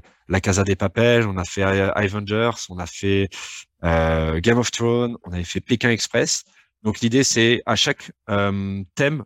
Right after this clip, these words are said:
de challenge de trouver des actions liées. Euh, donc par exemple pour Avengers, ce qu'on avait fait c'est qu'il y avait des binômes,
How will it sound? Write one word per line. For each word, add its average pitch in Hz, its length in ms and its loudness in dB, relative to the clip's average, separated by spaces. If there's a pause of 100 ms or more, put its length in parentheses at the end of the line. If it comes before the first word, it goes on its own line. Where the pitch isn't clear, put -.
(320)
de 101 180 -2
challenge 127 580 2
de 101 100 -6
trouver 113 340 2
des 107 340 2
actions 127 380 -2 (160)
liées. 101 400 0 (560)
Euh, 85 200 2
donc 98 160 -2
par 110 120 4
exemple 117 300 0
pour 117 380 2
Avengers, 107 720 -2 (160)
ce 98 120 -18
qu'on 104 120 -10
avait 101 180 2
fait 123 160 -4
c'est 113 140 -6
qu'il - 80 -8
y - 20 -4
avait 95 140 -2
des 101 120 -2
binômes, 104 400 -4